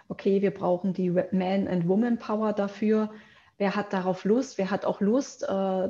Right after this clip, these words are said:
sein Wissen weiterzugeben? Wer hat Lust auch, ähm, und auch die Ka-, wer, also, und, ne, wer möchte, möchte sich einfach auch mit jungen Menschen auseinandersetzen? Also da ist auch eine Affinität und ein Interesse dabei. Und, ähm, dann sollte auch der Betrieb auch die Zeit einräumen,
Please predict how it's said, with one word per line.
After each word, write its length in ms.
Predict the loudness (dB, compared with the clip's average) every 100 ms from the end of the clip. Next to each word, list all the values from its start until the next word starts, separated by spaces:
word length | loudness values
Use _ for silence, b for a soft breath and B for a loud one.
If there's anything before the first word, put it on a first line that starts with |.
| -4
sein 240 | -2 0
Wissen 260 | 0 0 0
weiterzugeben? 880 | 2 0 -2 -6 -4 0 2 2 2
Wer 120 | -2
hat 160 | -2 -2
Lust 320 | -2 -2 -2
auch, 380 | 2 2 0 -4
ähm, 340 | -2 0 -2 -4
und 180 | -4 -4
auch 200 | -4 -8 B B B -12
die 60 |
Ka-, 160 | -6 -2
wer, 160 | 0 0 -2 -6
also, 220 | -2 0
und, 460 | 2 2 2 -6 -18 -8
ne, 320 | -4 -2 -4 -4
wer 140 | -2 0
möchte, 420 | 2 2 0 -4 -2
möchte 320 | -2 0 0
sich 220 | 0 -2
einfach 180 | -2 0
auch 60 |
mit 180 | 0 2
jungen 200 | 2 4
Menschen 340 | 2 0 0 -2
auseinandersetzen? 1120 | -2 0 0 0 0 -2 -4 -4 0 0 B B B
Also 140 | -2 0
da 60 |
ist 100 | 2
auch 200 | 2 2
eine 220 | 2 0 0
Affinität 560 | 2 2 2 0 2
und 180 | 0 0
ein 60 | 0
Interesse 580 | -2 -2 -2 -2 -2
dabei. 520 | -2 -2 0 0 0 -4 B B B B B
Und, 480 | -4 2 2 2 0 -2
ähm, 340 | 0 0 0
dann 200 | 2 2
sollte 300 | 2 0 0
auch 140 | -2 -2
der 120 | -4
Betrieb 420 | -4 -2 -4 0
auch 320 | 2 2 0
die 160 | -4 -4
Zeit 480 | -2 0 0 0 -4
einräumen, 680 | -2 -2 0 0 0 -4